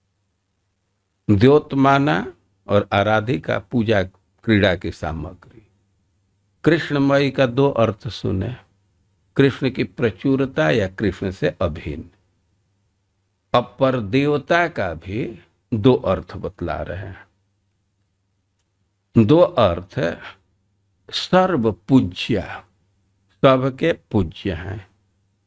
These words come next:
और सर्व पालिका, सबके पालन करने वाली। जैसे माता पालन करती है, वैसे सबके पालन करने वाली है, इस अर्थ में पर देवता।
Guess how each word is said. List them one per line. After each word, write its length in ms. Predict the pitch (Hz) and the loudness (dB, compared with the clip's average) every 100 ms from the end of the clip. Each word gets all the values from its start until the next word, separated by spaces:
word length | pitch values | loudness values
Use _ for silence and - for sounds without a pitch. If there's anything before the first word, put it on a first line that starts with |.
| _ | _
और 240 | - 123 - | 2 2 0
सर्व 680 | - - 131 143 87 90 - - | -12 -2 2 2 0 -10 -12 -2
पालिका, 760 | 78 73 - - - - - _ _ _ _ _ _ _ _ | -2 -2 -12 -20 -16 -14 -14 _ _ _ _ _ _ _ _
सबके 460 | - 110 110 - 165 | 0 2 0 -4 -6
पालन 520 | 180 - 78 73 80 | -4 -2 -2 -2 -12
करने 420 | - 71 - 78 67 | -14 -14 -14 -14 -14
वाली। 340 | 82 - _ _ _ _ _ _ _ - | -18 -20 _ _ _ _ _ _ _ 0
जैसे 380 | 123 117 139 - | 2 2 -2 -2
माता 840 | 107 110 131 165 - 78 85 127 80 _ _ _ _ - - | -2 2 0 0 -2 -4 -4 -8 -10 _ _ _ _ -18 0
पालन 380 | 117 135 147 131 | 2 2 -2 -2
करती 440 | 123 113 - 113 | -4 -6 -6 -6
है, 220 | 98 165 | -4 -4
वैसे 440 | 160 156 143 156 - | -2 -4 -4 -8 -10
सबके 400 | - 120 107 - | -4 -4 -2 -8
पालन 480 | - 107 82 82 80 | -4 -2 -2 -6 -10
करने 420 | - 82 87 78 | -8 -8 -6 -8
वाली 340 | 62 - - | -8 -8 -8
है, 200 | 98 - _ _ _ _ _ _ - | -12 -14 _ _ _ _ _ _ 2
इस 240 | 135 - - | 2 0 -2
अर्थ 300 | 107 101 - | -2 -2 -6
में 120 | 127 | -6
पर 280 | 80 - 82 | -4 -4 -4
देवता। 640 | 78 85 78 87 - - | -4 -8 -8 -12 -16 -20